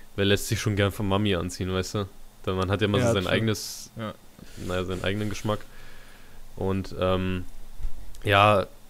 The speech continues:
Speaker 1: aber ab irgendeinem Punkt war ich dann immer so, „Ja, ja, komm, lass nehmen, <laughs> lass gehen.“
Speaker 2: <laughs> Ja.
Speaker 1: Und, äh, ja.
Speaker 2: War
Speaker 1: Also
Speaker 2: das
Speaker 1: das war echt, äh, schwierig.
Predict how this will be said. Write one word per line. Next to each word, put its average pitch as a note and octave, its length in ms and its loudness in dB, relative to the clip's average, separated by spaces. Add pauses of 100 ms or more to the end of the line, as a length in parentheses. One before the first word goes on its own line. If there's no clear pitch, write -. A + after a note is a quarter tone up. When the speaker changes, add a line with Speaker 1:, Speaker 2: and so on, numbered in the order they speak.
(440)
Speaker 1:
aber G#2 160 6
ab G#2 140 6
irgendeinem A2 340 4
Punkt A2+ 240 6
war G#2+ 100 10
ich G#2 60 4
dann G#2 140 2
immer G2+ 140 4
so, G2+ 100 2
„Ja, G2+ 220 8
ja, G2+ 140 6
komm, G2+ 220 0
lass G2 160 0
nehmen, G2 320 2
<laughs> A#2+ 60 6
lass C3 240 6
gehen.“ C3 340 4
Speaker 2:
<laughs> - 1300 2
Ja. B2+ 200 4 (240)
Speaker 1:
Und, G2 300 0
äh, F#2+ 280 2 (840)
ja. F2 280 2 (420)
Speaker 2:
War B2+ 160 6
Speaker 1:
Also A2+ 100 10 (120)
Speaker 2:
das B2+ 100 8
Speaker 1:
das B2+ 60 -2
war B2 120 8
echt, - 220 2
äh, G2+ 240 4
schwierig. G2 520 -2